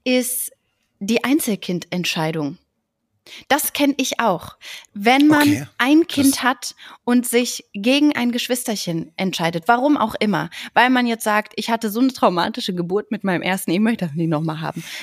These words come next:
Speaker 1: Weil man vielleicht auch sagt, ähm, „Du, grad möchte ich meine Karriere wieder ein bisschen“, oder Karriere, also meine berufliche Laufbahn nochmal ein bisschen in Schwung bringen.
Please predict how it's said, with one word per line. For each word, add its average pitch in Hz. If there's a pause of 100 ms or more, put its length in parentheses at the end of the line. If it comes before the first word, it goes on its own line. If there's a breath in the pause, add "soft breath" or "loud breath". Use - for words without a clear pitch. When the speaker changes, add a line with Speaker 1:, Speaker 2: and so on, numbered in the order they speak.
(100)
Speaker 1:
Weil 220
man 254
vielleicht 220
auch 214
sagt, 208
ähm, 196
„Du, 240
grad 196 (160)
möchte 208
ich 208
meine 202
Karriere 202
wieder 175
ein 170
bisschen“, 170
oder 151
Karriere, 160
also 160
meine 160
berufliche 226
Laufbahn 185
nochmal 160
ein 165
bisschen 165
in 156
Schwung 196
bringen. 202